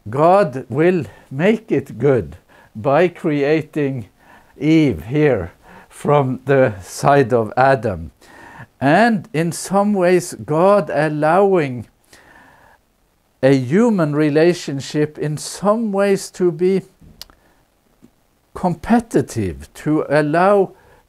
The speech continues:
something to happen in the human sphere that might just even risk putting God a little more to the margin. You, you, you can see that.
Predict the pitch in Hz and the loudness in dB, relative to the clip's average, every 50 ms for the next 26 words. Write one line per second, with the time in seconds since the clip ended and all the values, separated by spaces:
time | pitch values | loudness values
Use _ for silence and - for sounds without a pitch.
0 | _ _ _ _ _ - - - - 170 180 208 214 - - 180 165 160 - 180 | _ _ _ _ _ -18 -16 -4 -2 0 0 0 0 -2 -4 -6 -6 -4 -2 -2
1 | 165 151 - - 180 196 196 196 - - 170 147 143 - - 160 170 175 165 170 | -2 -2 -2 0 0 0 0 0 -2 -4 -4 -4 -2 -4 -4 -4 -4 -2 0 0
2 | 156 147 143 165 190 208 208 185 170 143 135 135 - - - - 170 175 190 190 | 0 0 0 0 0 2 0 0 0 -2 -2 -4 -6 -10 -6 0 4 4 6 6
3 | 131 98 87 - - - - - - - - - _ - 131 147 156 165 156 160 | 4 2 -2 -6 -14 -20 -20 -20 -20 -20 -20 -20 _ -2 2 2 4 4 2 0
4 | 127 131 147 165 185 190 190 - - 170 170 170 170 - - - _ _ _ - | -2 -2 0 2 0 0 -2 -2 0 0 0 0 0 -4 -12 -20 _ _ _ -6
5 | - 151 170 165 180 156 143 127 117 - _ _ _ _ - 117 120 147 185 208 | -2 -2 0 0 -2 -2 -4 -4 -6 -8 _ _ _ _ -12 -4 0 2 2 2
6 | - - - - - - - - _ _ - - - _ _ _ _ _ - 175 | 2 0 -6 -12 -14 -18 -20 -20 _ _ -20 -20 -20 _ _ _ _ _ 0 2
7 | 170 170 - 180 151 139 135 120 143 151 165 170 165 165 156 143 143 156 160 - | 2 2 2 0 0 0 2 2 4 4 4 4 4 4 4 4 2 0 -2 -2
8 | 156 147 143 151 156 165 160 - 180 160 147 175 175 175 190 208 233 233 208 107 | -6 -6 -2 0 0 0 0 -2 -4 -4 -4 -4 -4 -2 0 0 0 0 0 -4
9 | 98 80 85 87 - _ - - - - - - - - 120 131 123 - 101 127 | -8 -10 -12 -14 -18 _ -20 -20 -20 -20 -20 -16 -8 -4 -2 -2 -2 -2 -4 -4
10 | 123 135 127 113 - - 131 139 139 139 - 160 143 131 - - 165 156 147 139 | -2 -2 -2 -2 -2 0 0 0 0 0 -2 -2 -4 -4 -2 0 2 2 4 4
11 | 135 131 127 127 - | 4 4 4 2 -2